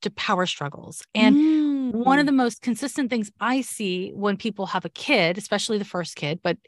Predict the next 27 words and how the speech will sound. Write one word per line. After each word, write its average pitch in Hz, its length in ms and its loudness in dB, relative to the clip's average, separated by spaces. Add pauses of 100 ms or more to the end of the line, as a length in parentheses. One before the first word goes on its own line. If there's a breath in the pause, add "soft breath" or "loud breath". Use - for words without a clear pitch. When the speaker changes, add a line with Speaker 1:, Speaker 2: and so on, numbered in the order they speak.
(120)
Speaker 1:
in 185 160 4
general, 185 340 2
when 165 120 0
people 175 240 -6
have 165 80 -8
a 180 60 -8
kid, 285 340 2 (380 loud breath)
is 233 160 2
it's 240 160 -2 (100)
a 220 80 -2
lot 226 180 2
of 214 60 -8
power 214 260 0
struggles 180 400 -4
between 165 640 -2 (260)
the 196 60 -6
co-parents. - 800 -2
Speaker 2:
Yep. - 180 -6 (120)
Speaker 1:
Because 202 580 0 (360 loud breath)
all 247 240 4
of 254 80 0
a 269 40 0
sudden, 214 640 2
it's - 180 -6
not 262 140 0
like, 233 280 -2
"Oh, 233 480 0